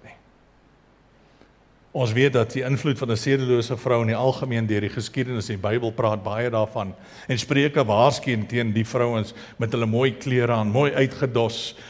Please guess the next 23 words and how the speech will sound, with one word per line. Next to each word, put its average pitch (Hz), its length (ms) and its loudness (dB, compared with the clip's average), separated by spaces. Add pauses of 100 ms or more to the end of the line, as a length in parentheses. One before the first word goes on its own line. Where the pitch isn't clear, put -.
en 117 140 0
mooi 123 260 2
vrouens. 104 760 -2 (2750)
Kyk, 156 140 2
as 139 100 2
'n 127 60 -4
prostituut 143 440 0
'n 117 100 2
lelike 123 320 2
ding 104 160 -2
is, 104 240 -4 (120)
dan 101 140 -4
is 107 80 -2
daar 104 140 0
'n 104 100 -2
storie, 92 440 -6
né? 82 200 -14 (2250)
Niemand 135 360 2
gaan 101 220 -2
vir 90 160 -2
haar 107 240 4
omgee 92 420 -6
nie. 78 160 -16